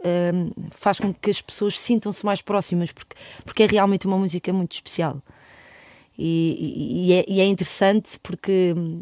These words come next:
durante estes anos todos, eh, falamos de uma Amália Rodrigues, que foi quem realmente abriu as portas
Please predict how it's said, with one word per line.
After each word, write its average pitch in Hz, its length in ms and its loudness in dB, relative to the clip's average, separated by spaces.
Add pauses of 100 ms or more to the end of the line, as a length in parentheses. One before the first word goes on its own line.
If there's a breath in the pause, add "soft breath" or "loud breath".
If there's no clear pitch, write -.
durante 190 380 4
estes - 200 0
anos 202 260 0
todos, 170 400 -2
eh, 156 320 -4
falamos 170 340 0
de 156 80 -2
uma 175 140 2
Amália 170 260 2
Rodrigues, 165 400 -2
que - 80 -14
foi 170 140 0
quem 165 240 0
realmente 156 420 0
abriu 151 200 0
as 151 120 -2
portas 151 420 -6